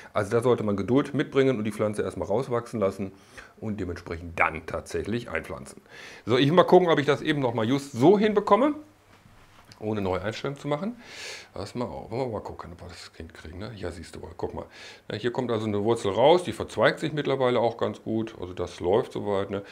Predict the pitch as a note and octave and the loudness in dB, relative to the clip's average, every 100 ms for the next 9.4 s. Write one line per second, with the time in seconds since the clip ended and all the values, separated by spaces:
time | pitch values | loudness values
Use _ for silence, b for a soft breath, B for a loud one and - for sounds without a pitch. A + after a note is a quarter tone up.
0 | B B B B2 A#2+ A2+ A2+ G#2+ C3+ C#3 | B B B 2 2 2 0 0 2 2
1 | C3 C#3 C3+ A2+ G#2+ A2 A#2 F#2+ G2+ G2 | 2 -2 -2 -2 6 6 6 4 2 2
2 | G2 G#2+ A2+ B2 G#2+ E2 B B B B | -2 -2 0 2 0 -2 B B B B
3 | - F#2+ E2+ E2 - A#2+ A2 C3+ E3 E3+ | -10 -6 -6 -8 -8 -4 0 0 0 -6
4 | - F2 G2+ A2+ C#3+ - _ _ - G#2 | -14 -4 -2 -2 -4 -10 _ _ -6 -6
5 | G2+ - F#2 - E2+ E2+ _ B B B | -6 -8 -8 -8 -14 -18 _ B B B
6 | B B - G#2+ B2 - - A2 G#2 F#2 | B B -12 -10 -8 -12 -8 -8 -6 -6
7 | F#2+ G#2+ - - G2+ C#3 - B2+ A#2+ B2 | -6 -6 -8 -6 0 0 0 -6 -4 -4
8 | A#2 A2 G#2+ G2+ G2 E2+ C#3+ D#3 A#2+ G2 | -4 -4 -4 -6 -6 -8 -6 -4 0 0
9 | A2 - F#3 - | 0 -2 -6 -6